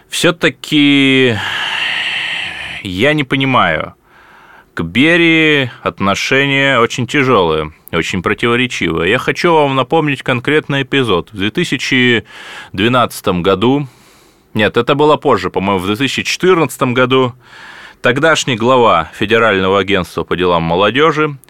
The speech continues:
Сергей Белоконев дал интервью, то есть чиновник практически в ранге министра, дал интервью одному из порталов, где в достаточно длинном тексте была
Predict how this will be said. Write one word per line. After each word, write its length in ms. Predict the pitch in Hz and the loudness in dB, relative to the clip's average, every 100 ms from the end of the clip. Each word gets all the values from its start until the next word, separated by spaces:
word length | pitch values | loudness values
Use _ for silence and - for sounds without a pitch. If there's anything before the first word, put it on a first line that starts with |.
| _ | _
Сергей 380 | - 202 - 156 | -4 -2 0 0
Белоконев 840 | 139 139 139 - 98 80 71 - _ _ _ _ _ - - - - - | 2 2 2 2 0 0 -4 -14 _ _ _ _ _ -20 -20 -20 -20 -2
дал 260 | 110 170 | 2 4
интервью, 640 | 175 165 170 143 113 107 110 _ _ _ | 2 2 0 2 2 0 -6 _ _ _
то 80 | 95 | -4
есть 100 | - | -2
чиновник 500 | - 127 190 165 - | -2 0 0 0 -2
практически 520 | 104 - 160 - 135 | -2 -2 -4 -4 0
в 80 | 113 | 2
ранге 260 | 127 123 | 2 0
министра, 480 | 123 120 87 - - - _ - - _ | -2 -2 -4 -8 -20 -20 _ -20 -20 _
дал 320 | - 85 104 135 | -4 2 4 2
интервью 640 | 139 175 147 127 98 90 - _ | 2 -2 0 2 2 0 -8 _
одному 420 | - 82 104 107 95 | -12 -4 0 2 0
из 120 | - | 0
порталов, 840 | - 113 - 185 190 180 - - - _ _ _ _ - | -2 0 2 4 4 0 -6 -20 -20 _ _ _ _ -10
где 560 | 90 107 120 113 107 | -4 2 4 4 4
в 80 | 101 | 2
достаточно 520 | 98 - 123 107 120 | 0 0 0 0 -4
длинном 520 | 104 110 117 101 98 | -4 0 2 2 0
тексте 720 | 92 175 185 - - 147 139 123 - - - | 0 0 0 -2 -2 2 2 0 -6 -20 -8
была 600 | 87 101 127 139 143 131 | 0 4 4 4 4 0